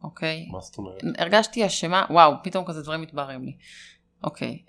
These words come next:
Speaker 1: הרגשתי מאוד אשמה.
Speaker 2: על מה?
Speaker 1: על האהבה שלי.
Speaker 2: מהמם.
Speaker 1: כי אני מתה מפחד שהוא יחווה את זה.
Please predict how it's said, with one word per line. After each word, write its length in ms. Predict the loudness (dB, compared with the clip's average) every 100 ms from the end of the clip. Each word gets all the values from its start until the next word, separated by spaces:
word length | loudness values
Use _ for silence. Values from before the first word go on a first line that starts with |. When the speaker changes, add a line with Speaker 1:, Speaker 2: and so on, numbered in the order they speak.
| -10
Speaker 1:
הרגשתי 380 | -2 -2 0 0
מאוד 220 | 0 -2
אשמה. 500 | -4 -8 -6 -4 -6 -8 _ _ _ _ _
Speaker 2:
על 180 | -10 -8
מה? 180 | -10 -12 _
Speaker 1:
על 200 | -2 2
האהבה 340 | 4 4 2 -2
שלי. 360 | -4 -8 -10 _ _ _ _ _ _ -20
Speaker 2:
מהמם. 320 | -20 -18 -20 -20 _ -18
Speaker 1:
כי 640 | -8 -6 -6 -10 -12 -14 -10
אני 220 | -6 -4 -2
מתה 280 | -2 -2
מפחד 500 | -6 -6 -8 -8 -8 -10
שהוא 220 | -12 -12
יחווה 300 | -12 -14 -16
את 80 | -16
זה. 120 | -18